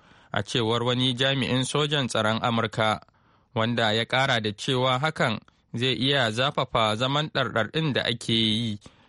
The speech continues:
cikin yan-, yankin tekun Gulf ɗin. Jami'an, waɗanda bai so a faɗi sunansa ba, ya ce a shekaran jiya Laraba Iran ta cilla wannan makamin mai suna Shahab three, ko da yake an ce makaman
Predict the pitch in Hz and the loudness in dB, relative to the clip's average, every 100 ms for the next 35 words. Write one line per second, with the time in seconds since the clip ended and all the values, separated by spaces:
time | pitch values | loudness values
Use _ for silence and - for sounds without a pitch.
0 | _ - 117 123 117 120 - 120 120 120 | _ -6 -4 -2 0 -2 -4 -2 0 0
1 | 120 120 _ - 113 123 147 120 104 107 | 0 -4 _ -2 0 0 0 -2 0 -2
2 | 107 120 120 120 117 - 120 110 - _ | 0 -2 0 0 -2 -2 -2 -2 -4 _
3 | - _ _ _ _ _ _ - 113 107 | -20 _ _ _ _ _ _ -4 0 2
4 | 113 120 113 120 127 113 113 104 85 110 | 2 2 0 0 0 0 0 0 -2 -2
5 | 110 110 - 139 127 120 98 127 139 - | -2 0 -2 0 0 -2 -2 0 -2 -2
6 | 151 147 165 160 113 110 110 - _ _ | 0 0 0 -2 2 2 2 -2 _ _
7 | _ 117 113 - 113 107 - 117 127 127 | _ -2 0 0 -2 0 -2 -2 0 0
8 | 123 151 139 120 107 113 131 139 123 139 | 0 0 2 2 0 0 0 0 0 0
9 | 113 135 - 165 131 135 160 120 123 - | -2 -4 -2 0 0 0 0 0 0 0
10 | 151 156 160 123 107 - 120 120 117 - | 0 0 0 0 0 -2 0 2 0 -2
11 | - - 113 - 147 139 120 _ _ _ | -6 -4 -2 0 0 -2 -6 _ _ _
12 | _ _ - 117 117 107 - - - - | _ _ -4 0 0 -2 -8 -20 -20 -20
13 | - _ - 117 113 120 117 131 110 104 | -20 _ -2 0 2 0 0 0 0 0
14 | 120 - 139 113 110 117 110 135 135 120 | 0 -2 0 0 0 0 0 0 0 -2